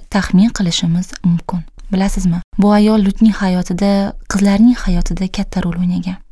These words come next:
Qizlarning qanday ekanligini keyingi voqealardan bilib olsa bo'ladi. Lutning bu shaharda qolishiga ham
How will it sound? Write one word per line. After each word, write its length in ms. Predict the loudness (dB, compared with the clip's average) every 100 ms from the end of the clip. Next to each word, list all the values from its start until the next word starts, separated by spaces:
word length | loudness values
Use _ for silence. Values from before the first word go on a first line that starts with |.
| -12
Qizlarning 420 | -4 0 2 2 0 2
qanday 280 | 4 4 2
ekanligini 540 | -4 -2 0 2 4 4 0 -6
keyingi 300 | 2 4 6 2
voqealardan 560 | -2 -4 -4 -2 -2 0
bilib 200 | 0 -2 -6
olsa 200 | -10 -8 -8
bo'ladi. 320 | -6 -8 -12 -18 -20 -14 -2
Lutning 360 | 0 2 2 2
bu 60 | -2
shaharda 400 | -6 -6 -4 -4 -6 -8 -2
qolishiga 420 | -2 -2 -6 -4 0
ham 160 | 0